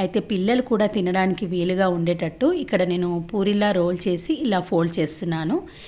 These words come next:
మీకు ఎలా ఇష్టం ఉంటే అలా చేసుకోండి. ఇలా హాఫ్ వరకు ఫోల్డ్ చేసామంటే పిల్లలు చేతిలో పట్టుకొని తినడానికి బాగుంటుంది. అన్ని పూరీలను ఒకే మాదిరిగా ఒకే థిక్‌నెస్‌తో ప్రిపేర్ చేయండి. మనం రెగ్యులర్ పూరి ఎలా చేస్తామో అలాగే చేసుకోవాలి.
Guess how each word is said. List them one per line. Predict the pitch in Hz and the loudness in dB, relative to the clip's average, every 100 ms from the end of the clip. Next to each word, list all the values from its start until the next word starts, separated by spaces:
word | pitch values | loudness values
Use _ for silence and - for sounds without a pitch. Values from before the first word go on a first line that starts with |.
| - 202 | -8 -4
మీకు | 180 165 | 0 2
ఎలా | 185 220 | 2 2
ఇష్టం | - 214 185 | 0 -2 -2
ఉంటే | 170 330 | 2 2
అలా | 277 180 170 | 2 -2 -2
చేసుకోండి. | 156 - 156 160 - - - - - - 220 | -4 -4 -6 -6 -10 -16 -20 -20 -20 -4 0
ఇలా | 214 214 240 | 4 2 4
హాఫ్ | 214 220 247 | 4 4 2
వరకు | 220 214 254 254 - | 2 4 2 2 2
ఫోల్డ్ | 202 202 | 2 2
చేసామంటే | 190 233 190 175 170 311 320 226 | 0 0 0 0 2 2 2 0
పిల్లలు | 202 208 185 185 208 | 2 2 2 2 0
చేతిలో | 175 202 196 | 0 0 -2
పట్టుకొని | 170 - 185 175 | -8 -4 -2 0
తినడానికి | 185 165 160 160 240 214 | 0 0 0 0 0 2
బాగుంటుంది. | 160 156 151 160 160 - - - - - - | 2 0 -4 -6 -8 -12 -18 -20 -20 -10 -4
అన్ని | 185 202 262 | 0 4 2
పూరీలను | 233 208 196 190 262 370 185 | 2 2 2 4 2 2 0
ఒకే | 170 190 196 | 0 2 2
మాదిరిగా | 175 165 165 175 175 175 202 | 2 2 0 0 0 -2 -6
ఒకే | 170 190 185 | -2 0 0
థిక్‌నెస్‌తో | 175 190 170 - 247 - | -4 -2 -4 -2 -2 0
ప్రిపేర్ | 196 170 151 185 | -2 0 -2 -2
చేయండి. | 156 156 196 370 - - - - - | -2 0 -2 -2 -6 -20 -20 -12 -4
మనం | 180 180 175 | -2 0 0
రెగ్యులర్ | 165 190 214 - | 0 0 0 0
పూరి | 190 190 | 0 2
ఎలా | 175 175 175 | 2 0 -2
చేస్తామో | 165 - 175 262 320 170 | -4 -4 0 0 0 -2
అలాగే | 165 165 190 196 | 0 0 0 -2
చేసుకోవాలి. | 170 - 180 160 151 | -4 -4 -2 -2 -2